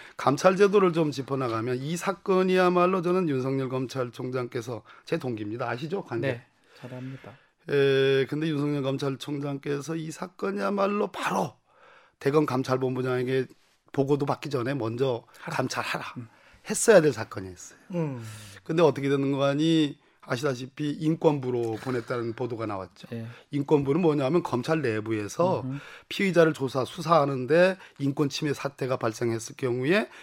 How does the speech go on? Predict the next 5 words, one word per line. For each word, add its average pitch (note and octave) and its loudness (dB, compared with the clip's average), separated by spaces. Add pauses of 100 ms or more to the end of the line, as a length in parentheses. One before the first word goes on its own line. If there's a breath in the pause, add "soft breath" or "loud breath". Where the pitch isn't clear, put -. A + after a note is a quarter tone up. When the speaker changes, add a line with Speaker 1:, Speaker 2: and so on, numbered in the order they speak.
(140 loud breath)
Speaker 1:
그것을, D#3 2 (420 soft breath)
에, A2+ -4
스크린하는 C#3 0
데가 A#2+ -2
인권부인데 B2+ 0